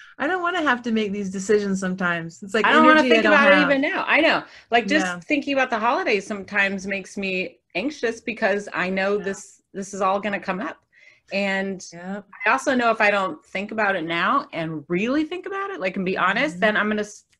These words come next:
Speaker 2: potentially start making choices I'm not comfortable with. Like,
Speaker 1: Exactly.
Speaker 2: like, like hiding the cheesecake.
Speaker 1: <laughs> Oh, I know.
Speaker 2: You know what I mean?
Speaker 1: Yeah, that's what,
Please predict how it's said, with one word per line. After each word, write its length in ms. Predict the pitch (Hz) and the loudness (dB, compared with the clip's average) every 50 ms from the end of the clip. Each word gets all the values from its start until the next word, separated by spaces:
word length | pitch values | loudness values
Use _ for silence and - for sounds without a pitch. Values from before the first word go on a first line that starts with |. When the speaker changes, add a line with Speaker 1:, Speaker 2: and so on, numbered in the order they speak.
| _ _ _ - | _ _ _ -8
Speaker 2:
potentially 560 | 214 - 226 233 226 - - 226 220 220 208 | -6 -4 -4 -6 -6 -4 -2 0 0 0 0
start 240 | 208 - 208 196 196 | 0 0 0 0 2
making 260 | 196 185 - 202 180 | -2 -4 -4 -8 -8
choices 380 | - 196 185 175 - 170 165 | -6 -4 -6 -6 -6 -8 -4
I'm 140 | 175 170 165 | -4 -4 -2
not 220 | 160 151 - - - | -2 -4 -6 -6 -8
comfortable 420 | - 139 139 - _ - - - | -10 -10 -12 -14 _ -20 -18 -18
with. 140 | - - - - _ _ _ _ _ _ _ _ | -16 -18 -18 -20 _ _ _ _ _ _ _ _
Like, 180 | 240 190 185 175 | -8 -6 -6 -6
Speaker 1:
Exactly. 540 | 170 165 170 156 143 143 143 139 139 139 135 | -4 -4 -4 -2 -2 -4 -6 -6 -8 -6 -6
Speaker 2:
like, 160 | 135 139 139 | -6 -8 -8
like 180 | 143 143 139 - | -8 -10 -10 -10
hiding 380 | - 127 131 135 135 139 139 139 | -6 -4 -4 -4 -4 -4 -4 -6
the 80 | 135 127 | -6 -8
cheesecake. 720 | - - - 120 117 - - - - 120 117 123 _ - _ _ - | -10 -12 -12 -12 -12 -12 -16 -18 -18 -18 -18 -18 _ -20 _ _ 0
Speaker 1:
<laughs> 0 | 254 254 247 - - - - - - 226 196 262 - - - - _ _ - | 2 2 2 -2 -8 -10 -10 -6 -4 0 0 0 0 0 -6 -14 _ _ 2
Oh, 300 | 262 240 226 190 175 165 | 4 4 4 4 2 2
I 260 | 160 175 180 185 190 | 0 0 2 2 2
know. 540 | 190 185 185 180 175 170 165 160 156 156 - | 2 2 2 2 2 0 0 -2 -4 -4 0
Speaker 2:
You 160 | - 349 440 466 | 2 2 4 6
know 60 | 494 | 6
what 180 | 508 523 494 | 4 4 4
I 20 | 440 | 4
mean? 260 | 415 427 480 523 554 571 571 554 - 185 180 | 4 4 4 4 2 2 -2 -6 -14 -10 -2
Speaker 1:
Yeah, 480 | 180 175 175 170 175 180 190 208 208 190 190 - _ _ _ | 0 2 4 4 4 2 2 -2 -4 -8 -12 -16 _ _ _
that's 220 | 180 180 185 - | -2 -2 -2 -2
what, 160 | 214 196 190 | -4 -4 -4